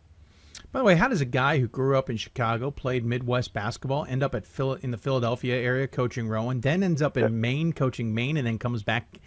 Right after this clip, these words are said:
Speaker 1: to the Philadelphia area to coach LaSalle?
Speaker 2: Yeah.
Speaker 1: A-, a-, are you lost, Coach?
Speaker 2: Uh, no, I, I, I'll tell you exactly how it happened.
Speaker 1: <laughs>
Speaker 2: Um,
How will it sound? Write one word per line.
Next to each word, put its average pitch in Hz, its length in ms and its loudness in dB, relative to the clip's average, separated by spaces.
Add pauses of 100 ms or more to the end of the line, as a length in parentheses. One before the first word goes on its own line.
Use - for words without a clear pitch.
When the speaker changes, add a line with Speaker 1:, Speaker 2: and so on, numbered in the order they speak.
(160)
Speaker 1:
to 151 80 -4
the 135 80 0
Philadelphia 127 480 2
area 131 180 4
to 110 40 0
coach - 260 -2
LaSalle? 135 400 0 (240)
Speaker 2:
Yeah. 247 100 -2 (200)
Speaker 1:
A-, 143 360 -2
a-, - 40 4
are - 20 4
you 143 160 6
lost, 147 400 4
Coach? 359 340 0 (140)
Speaker 2:
Uh, 139 180 2
no, 127 380 2
I, 127 180 4
I, 131 260 6
I'll 135 100 2 (100)
tell 135 120 2
you 127 200 2
exactly 120 920 0
how 107 220 2
it - 100 -2
happened. - 520 -2
Speaker 1:
<laughs> - 40 -20 (280)
Speaker 2:
Um, 113 520 0